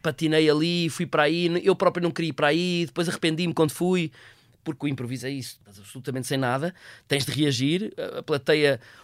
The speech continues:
um, um segundo são vinte, na verdade, de silêncio. A inteligência é usar o silêncio a teu favor e isso fazer parte da, da tua, a,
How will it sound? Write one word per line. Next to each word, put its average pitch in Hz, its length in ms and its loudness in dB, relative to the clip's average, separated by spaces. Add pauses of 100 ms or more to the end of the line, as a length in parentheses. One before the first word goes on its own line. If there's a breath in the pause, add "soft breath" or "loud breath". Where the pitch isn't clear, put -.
(120)
um, 160 300 2
um 170 160 0
segundo 151 580 0 (160)
são 120 480 -4
vinte, 180 460 0
na 175 100 0
verdade, 147 580 -2
de - 160 -18
silêncio. 185 680 -2 (420 loud breath)
A 180 40 2
inteligência 185 520 2
é - 20 4
usar 160 260 4
o 160 40 -2
silêncio 156 400 0
a - 20 -16
teu 151 100 -4
favor 139 460 0
e 143 140 -2
isso 156 100 0
fazer 147 260 2
parte 139 400 4
da, 123 200 0
da 120 180 -4
tua, 120 380 -2
a, - 120 -4